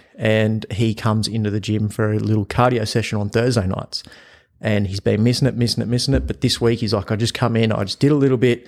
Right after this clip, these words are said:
but I was here, I got it done." And I said, "That's perfect. Like, who cares what you got done, how much you didn't get done, what you got done? You come, you done something.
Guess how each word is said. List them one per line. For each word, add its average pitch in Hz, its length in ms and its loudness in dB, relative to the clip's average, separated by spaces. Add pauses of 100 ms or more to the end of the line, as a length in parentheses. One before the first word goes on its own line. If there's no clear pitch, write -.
(240)
but 117 240 0
I 107 60 0
was 107 140 2
here, 110 300 0
I 104 100 0
got 110 140 0
it - 80 -6
done." 98 360 0 (440)
And 98 540 -4 (260)
I 113 100 2
said, 117 260 0
"That's 110 160 0
perfect. - 460 -2 (340)
Like, 113 160 -2 (280)
who 139 120 2
cares 135 480 0
what 117 220 -6
you 113 40 -2
got 117 200 -2
done, 143 240 2
how 117 160 0
much 113 240 0
you 98 80 -4
didn't 147 240 4
get 139 220 0
done, 127 420 2 (300)
what 117 200 -2
you 117 80 0
got 113 140 0
done? 104 280 0 (280)
You 107 140 -6
come, 120 440 0
you 107 80 -2
done 123 300 2
something. 101 420 -2